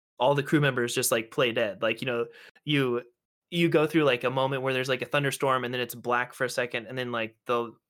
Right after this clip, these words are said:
the thunder resumes again, or you get close enough to town to where you can see with the lights, and then just the crew's just all dead, and you're like, "What, what happened?" Like, everyone's been attacked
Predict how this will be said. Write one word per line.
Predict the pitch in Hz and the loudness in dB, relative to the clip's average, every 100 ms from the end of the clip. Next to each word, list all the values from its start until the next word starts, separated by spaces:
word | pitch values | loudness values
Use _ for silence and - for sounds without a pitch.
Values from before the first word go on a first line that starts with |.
| _ | _
the | 147 131 | -4 0
thunder | 143 139 131 | 2 2 0
resumes | 131 131 135 127 | 0 -2 -4 -2
again, | 120 120 | 0 0
or | 120 | 0
you | 123 | 0
get | 123 117 | -2 0
close | 131 - | 0 0
enough | 131 | -6
to | 143 | -4
town | 131 127 | -4 -4
to | 127 | -4
where | 127 | -2
you | 123 | -2
can | 123 120 | -4 -6
see | 131 | -4
with | 127 | -4
the | 120 | -4
lights, | 113 123 120 - - _ _ _ - | -2 0 0 -4 -12 _ _ _ -6
and | 139 | -4
then | 135 | -4
just | - | -4
the | 131 | -6
crew's | - 135 127 | -2 -4 -2
just | 123 | -2
all | 107 107 | 0 0
dead, | 113 104 | -2 -4
and | 104 | -8
you're | |
like, | 104 _ 135 | -14 _ -14
"What, | 139 _ | -14 _
what | 135 143 143 | -4 0 0
happened?" | 143 139 139 120 | -2 -2 -2 -4
Like, | 120 | -2
everyone's | 135 135 131 | 0 0 -2
been | 127 | -4
attacked | 117 120 120 120 - | -6 -4 -6 -6 -12